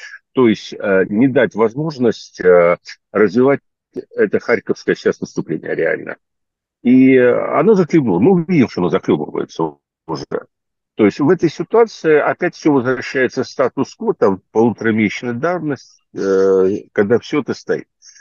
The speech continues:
То есть, по сути, Путин своими собственными действиями продвинул конфликт на, э, следующую ступень, да, там дальше уже как бы данное слово назад не возьмёшь. То есть реально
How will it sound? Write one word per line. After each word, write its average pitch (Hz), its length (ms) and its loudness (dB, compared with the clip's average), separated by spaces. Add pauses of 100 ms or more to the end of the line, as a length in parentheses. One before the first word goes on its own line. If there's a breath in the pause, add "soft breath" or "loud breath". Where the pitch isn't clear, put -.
(120 soft breath)
То 143 80 0
есть, - 120 -4
по 151 120 -4
сути, 220 400 -4
Путин - 340 -2
своими 127 280 0
собственными 104 540 -6
действиями 110 600 -4 (480 soft breath)
продвинул 127 600 0
конфликт 175 540 -6
на, 117 460 -2
э, 98 280 0
следующую 104 640 0
ступень, - 440 -8
да, 135 100 -2
там 92 220 -2
дальше 98 300 -2
уже 107 300 0
как 90 200 -6
бы 90 140 0
данное 107 380 0
слово 113 280 0
назад 113 300 0
не 127 100 -2
возьмёшь. 147 480 -2 (1080 loud breath)
То 107 100 0
есть - 180 -4
реально 170 760 2